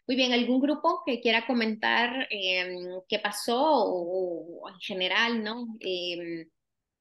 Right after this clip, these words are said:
¿cómo fue la experiencia? ¿Cómo la hicieron? Porque, pues, cada quien al final seguro, eh, usó su propia metodología, ¿no? Entonces, ¿cómo, cómo,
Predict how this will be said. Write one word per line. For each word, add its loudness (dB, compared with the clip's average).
¿cómo 0
fue 4
la 6
experiencia? 0
¿Cómo 0
la 8
hicieron? 4
Porque, -8
pues, -18
cada 0
quien -4
al -2
final -4
seguro, 2
eh, -4
usó 0
su 0
propia 4
metodología, 4
¿no? -2
Entonces, -4
¿cómo, 0
cómo, -2